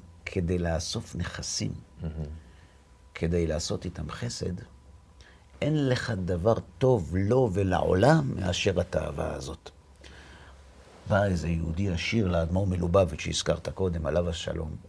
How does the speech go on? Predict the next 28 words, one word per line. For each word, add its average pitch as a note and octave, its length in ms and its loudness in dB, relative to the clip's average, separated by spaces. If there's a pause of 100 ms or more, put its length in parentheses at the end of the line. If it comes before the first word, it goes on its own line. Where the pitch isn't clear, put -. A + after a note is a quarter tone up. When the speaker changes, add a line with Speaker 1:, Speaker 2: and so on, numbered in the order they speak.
(600)
Speaker 1:
עשיר - 300 0
גדול, F2 520 2
אחד - 260 -4
מהנגידים F2+ 680 -2
שהיו F2 320 -2
בחב"ד, F#2 500 2
והוא F2+ 140 -6
אמר - 200 -4
לו, G2+ 160 -2
"רבי", - 300 0 (1800)
"ברוך C4+ 300 0
השם, A2+ 340 2 (100)
עשיתי, A2+ 600 2
יש - 280 0
לי", A2 340 -2 (320)
הוא F#2 340 -6 (280)
היה G#2 140 6
בשתי G2+ 300 4
הקומות, A#2 580 6 (880)
Speaker 2:
מסודר. - 220 2
Speaker 1:
הגיע D#3 120 10
הקומה A#2 240 6
השלישית. F#2+ 340 0 (100)
זהו. - 260 6 (240)
Speaker 2:
כן. - 60 -12 (340)
Speaker 1:
מספיק. - 380 -2 (1120)
הוא F2+ 100 -4
אומר F2+ 40 0